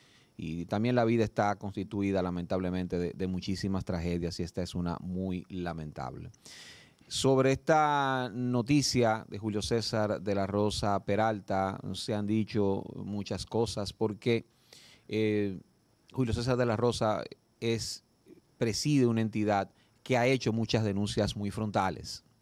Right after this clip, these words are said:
Ha hecho denuncias muy, muy puntuales, muy frontales. Eh, de hecho, tiene un programa de, de televisión en V T V. Y, eh, por ejemplo, en, en uno de esos programas que se llama Toda la Verdad, pues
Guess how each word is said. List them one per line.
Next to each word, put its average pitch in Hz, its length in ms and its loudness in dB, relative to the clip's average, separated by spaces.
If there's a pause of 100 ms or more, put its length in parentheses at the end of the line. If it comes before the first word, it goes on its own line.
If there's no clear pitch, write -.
(880)
Ha 92 80 -4
hecho 101 180 -2
denuncias 104 480 4
muy, 120 440 0
muy 120 260 -2
puntuales, 117 640 0
muy 113 240 -8
frontales. 117 800 -2 (480)
Eh, 98 340 0
de 98 220 0
hecho, 98 240 0
tiene 104 180 -2
un 104 140 -4
programa 117 720 0 (440)
de, 90 380 -2
de 90 140 -2
televisión 127 760 0
en 87 220 -6
V 107 180 0
T 92 160 0
V. 147 260 2 (520)
Y, 185 420 2 (140)
eh, 104 200 -8 (120)
por 101 140 -4
ejemplo, 123 680 0
en, 92 180 -8
en 95 100 -4
uno 117 200 2
de 120 80 6
esos 120 360 -4 (320)
programas 110 360 -2
que 110 60 -2
se 98 40 -2
llama 110 480 0
Toda 117 240 4
la 117 120 4
Verdad, 120 420 2 (100)
pues - 300 -6